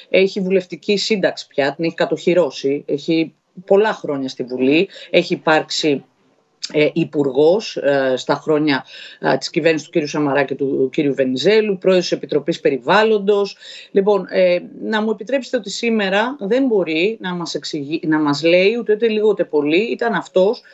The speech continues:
που όρθωσε και η Νέα Δημοκρατία τείχος απέναντι, ε, στον ναζισμό, ξαναλέω, στην χώρα, ε, που γέννησε τη δημοκρατία. Με αυτά και με εκείνα, κυρία Λιβαδάρη, που έχω ακούσει το τελευταίο καιρό από το στόμα του Έλληνα Πρωθυπουργού, που είναι και δικός μου Πρωθυπουργός, θα έλεγα ότι αυτά που μόλις μου αναφέρατε είναι αναμενόμενα.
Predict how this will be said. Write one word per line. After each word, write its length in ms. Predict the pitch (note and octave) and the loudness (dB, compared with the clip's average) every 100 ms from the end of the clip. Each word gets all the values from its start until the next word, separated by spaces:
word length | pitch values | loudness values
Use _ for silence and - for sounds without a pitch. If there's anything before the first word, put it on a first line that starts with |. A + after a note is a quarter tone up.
| - - - | -20 -20 -8
που 300 | A3+ A#3 F#3 | 2 4 4
όρθωσε 500 | F#3+ F#3 G3+ G3 A#3 | 2 -4 -8 -4 -4
και 140 | G#3+ G3 | -2 -2
η 60 | |
Νέα 220 | F#3 G3+ F#3+ | -2 -2 -2
Δημοκρατία 800 | F3 D#3 D3 C#3 E3+ F3 F#3 - - _ - | -4 -4 -4 -2 0 0 0 -8 -20 _ 0
τείχος 380 | G3 F#3+ F#3+ | 0 2 -2
απέναντι, 580 | F3+ F#3 F3+ E3+ F3 E3+ - | -2 -2 -2 0 0 0 0
ε, 280 | D#3 D3 | 0 0
στον 200 | D3 E3+ | -2 -4
ναζισμό, 540 | D#3+ D3 D3 C#3+ D#3+ F3+ | -4 -2 -2 0 0 0
ξαναλέω, 460 | - F3+ D3+ E3+ | -2 0 2 2
στην 260 | F3+ F#3+ F3+ - | 2 -2 -4 -4
χώρα, 580 | - F#3 G3 A3 A3+ - - - _ | 2 4 6 4 0 -4 -16 -20 _
ε, 200 | F#3+ F3+ F3 | 4 4 4
που 80 | G3 | 0
γέννησε 360 | F#3 F3+ - | 0 0 -2
τη 100 | D#3 | -4
δημοκρατία. 520 | D#3 C#3+ C#3+ C#3 B2 - - - - - | -4 0 0 0 -6 -8 -20 -20 -20 -2
Με 180 | F3+ F3 | 2 2
αυτά 400 | D#3+ - G#3+ A#3 | 0 0 0 2
και 160 | C#4+ | 0
με 80 | C4+ | 0
εκείνα, 380 | A3 B3+ B3+ A3+ | 0 0 0 2
κυρία 300 | G3+ G#3+ A#3 | 2 2 0
Λιβαδάρη, 680 | G#3 G3+ F3+ G#3+ G#3+ G#3 F#3 | 2 0 2 2 4 2 0
που 120 | F#3+ | -2
έχω 540 | G3 - G3 F#3+ F#3 - | -2 0 0 2 0 -2
ακούσει 640 | E3+ - G3+ G#3 - F3+ | -8 -4 -2 -2 -2 -2
το 100 | E3 | -2
τελευταίο 340 | D#3 D3+ - G3 | -2 -4 -2 0
καιρό 200 | F#3 F#3+ | 2 0
από 100 | F#3+ | -2
το 60 | |
στόμα 340 | - F#3+ G3 F#3+ | -4 -2 -2 0
του 100 | F3 | 0
Έλληνα 220 | F#3+ F#3 | 0 -4
Πρωθυπουργού, 420 | E3+ - E3 F#3 | -6 -8 -2 -2
που 60 | G3+ | -2
είναι 100 | F#3+ | 0
και 80 | |
δικός 280 | E3 G3 G3+ | 0 2 0
μου 60 | F#3 | -2
Πρωθυπουργός, 540 | E3+ D3 D3 C#3+ G3 | -10 -10 -2 0 2
θα 100 | - | 2
έλεγα 180 | A3+ A#3 | 2 2
ότι 120 | A3+ | 0
αυτά 220 | F#3+ A3 | -2 -4
που 100 | G#3 | -2
μόλις 300 | A3 G#3+ G#3+ | 0 0 0
μου 100 | G3 | -4
αναφέρατε 460 | F#3+ F3 G3+ G#3 G#3 | -4 -2 0 0 0
είναι 100 | G#3 | 0
αναμενόμενα. 640 | G3 F3 D#3+ D3 B2 F#2 | 0 0 2 0 -2 -8